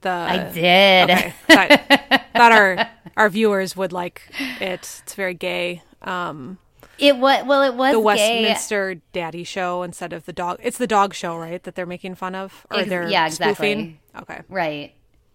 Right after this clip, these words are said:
Speaker 2: Yeah. So yeah, for those of you who didn't see it, it was, like, people who would maybe be considered daddies by various pockets of the, of our culture, I guess, and, um, yeah, being sort of paraded around like dogs.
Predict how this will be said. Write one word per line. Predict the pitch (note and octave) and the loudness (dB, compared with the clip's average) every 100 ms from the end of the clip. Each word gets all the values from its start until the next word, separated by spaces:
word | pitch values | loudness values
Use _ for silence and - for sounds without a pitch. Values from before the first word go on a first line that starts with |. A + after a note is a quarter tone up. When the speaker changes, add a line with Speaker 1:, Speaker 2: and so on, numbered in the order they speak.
| _ | _
Speaker 2:
Yeah. | - F3 D#3 D3+ | -6 -4 -4 -6
So | - F#3 | -8 -6
yeah, | F3 D#3 | -6 -8
for | F3+ | -8
those | E3+ | -12
of | D#3 | -12
you | E3 | -14
who | D#3+ | -12
didn't | D#3 D3 | -14 -14
see | D#3 | -12
it, | D3+ D3 | -10 -10
it | D3 | -12
was, | D3 C#3+ | -16 -14
like, | C#3 C3+ C3+ _ _ _ | -12 -12 -16 _ _ _
people | - G3 - D#3+ D#3 | -12 -12 -8 -8 -8
who | E3 D#3+ D#3 D3+ - | -8 -8 -8 -10 -12
would | D#3+ C#3+ | -14 -12
maybe | D3+ C#3+ D3 | -12 -12 -12
be | D3 | -14
considered | C#3+ D3 D#3 C#3+ | -16 -18 -16 -16
daddies | C3+ C#3 C#3 C#3+ C#3 _ | -12 -12 -12 -14 -16 _
by | B2 C3+ C#3+ D3 _ - | -14 -12 -14 -16 _ -16
various | D3 C#3+ C#3+ | -14 -14 -16
pockets | - D3+ C#3 C#3 C#3+ | -18 -18 -16 -18 -20
of | D3+ D3 | -20 -18
the, | C#3 D3 E3+ D#3+ _ _ _ _ _ - - E3+ - | -16 -14 -16 -20 _ _ _ _ _ -20 -20 -20 -18
of | C#3+ C#3+ | -16 -12
our | C#3 C#3 - | -12 -14 -18
culture, | D3 C3+ C3 C#3 - | -18 -18 -16 -16 -14
I | C#3+ | -14
guess, | B2+ C#3 - _ _ | -14 -14 -18 _ _
and, | E3+ D#3 D3 | -12 -12 -10
um, | C#3 C3+ C3+ C#3 D3 | -12 -12 -14 -16 -16
yeah, | C#3+ | -14
being | C3 C3 C3 | -14 -14 -16
sort | C#3+ | -14
of | C#3 | -16
paraded | - D3 D#3 | -14 -14 -14
around | D#3+ C#3+ | -12 -12
like | C#3 | -12
dogs. | D3+ C#3 C#3+ | -10 -10 -10